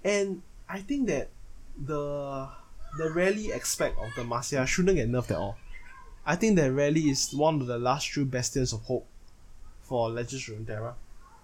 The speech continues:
or especially for Demacia. Because if you were to nerf Rally, right, the entire Demacia archetype would be bad. To be honest, Demacia doesn't look that great now, especially with Bando City around, with Shurima and all that.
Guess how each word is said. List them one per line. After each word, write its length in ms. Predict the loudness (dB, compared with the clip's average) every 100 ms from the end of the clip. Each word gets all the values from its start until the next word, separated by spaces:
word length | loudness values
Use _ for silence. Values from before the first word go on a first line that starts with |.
| -10
or 160 | -2 0
especially 340 | 0 -2 -4 -2
for 120 | -2
Demacia. 440 | -2 -2 0 -2
Because 200 | 2 4
if 100 | 6
you 20 | 4
were 80 |
to 140 | 4 6
nerf 320 | 8 8 6
Rally, 320 | 6 6 4
right, 200 | 4 4
the 100 | 4
entire 260 | 6 6 4
Demacia 500 | 2 2 0 0 -4
archetype 280 | -2 -2 0
would 120 | -2
be 80 | 0
bad. 220 | 0 -2 -10 -20 -20 -20 -20 -20 -20 -20 0
To 80 | 4
be 100 | 4
honest, 360 | 4 0 -6
Demacia 380 | -6 -4 -2 0
doesn't 240 | 0 0 0
look 180 | 0 2
that 180 | 2
great 160 | 4 4
now, 200 | 2 0 -4 -14 -12 -4
especially 440 | 0 2 4 6
with 320 | 6 6 2 -6 -16 -20 -2
Bando 280 | 2 4 4
City 300 | 2 0 0
around, 320 | 2 0 -2 -10 -20 -20 -18 -8
with 100 | -2
Shurima 640 | 0 0 0 2 0 0 -6
and 120 | -6 -2
all 140 | 0
that. 200 | 0